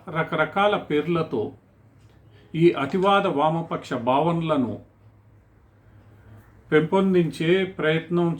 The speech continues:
చేస్తున్నారనేది ప్రధానమంత్రి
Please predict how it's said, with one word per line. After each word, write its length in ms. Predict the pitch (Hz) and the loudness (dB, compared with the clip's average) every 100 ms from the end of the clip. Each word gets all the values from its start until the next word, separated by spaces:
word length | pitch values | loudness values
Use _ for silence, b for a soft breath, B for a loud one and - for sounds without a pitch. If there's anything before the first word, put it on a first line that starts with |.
| 147 | -2
చేస్తున్నారనేది 1300 | 147 147 156 156 151 143 135 135 135 170 113 117 - _ - - - _ - b b b b b _ | -2 -4 -8 -6 -2 0 2 2 2 0 0 -6 -14 _ -20 -20 -20 _ -20 b b b b b _
ప్రధానమంత్రి 880 | 139 139 160 156 147 139 139 123 113 | -2 2 2 2 0 -2 0 0 0